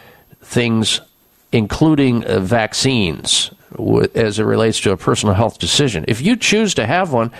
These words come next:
I support that. That's your decision to make. If you choose not to, I also support that. But before you make such a good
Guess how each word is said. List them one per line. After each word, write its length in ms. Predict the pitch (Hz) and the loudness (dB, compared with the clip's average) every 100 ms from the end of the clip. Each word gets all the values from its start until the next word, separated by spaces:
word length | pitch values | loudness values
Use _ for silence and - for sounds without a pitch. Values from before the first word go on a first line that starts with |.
| - - | -20 -10
I 180 | - 113 | -2 0
support 520 | - 180 - 113 101 | 2 0 2 2 2
that. 340 | 113 113 185 | 0 0 -2
That's 360 | 104 120 151 - | -2 0 0 0
your 100 | 165 | 2
decision 540 | 135 113 117 104 90 | 2 2 2 2 2
to 80 | 92 | 2
make. 220 | 85 113 | 2 0
If 40 | - | 0
you 100 | 135 | 0
choose 300 | - 185 123 | 2 0 0
not 300 | 143 214 - | 0 -2 -2
to, 200 | - - - - - | -4 -4 -10 -16 -10
I 180 | - 131 | -2 0
also 400 | 139 143 - 151 | 2 2 2 0
support 560 | 135 160 131 151 147 - | 0 -2 0 2 2 0
that. 260 | 185 165 | -2 -2
But 160 | - 120 | -2 -2
before 380 | 131 - 196 196 | -2 -2 0 2
you 140 | 151 | 2
make 320 | 135 147 156 | 2 2 0
such 260 | - 117 107 | -2 -2 -2
a 60 | 92 | -2
good 280 | 110 101 | 0 0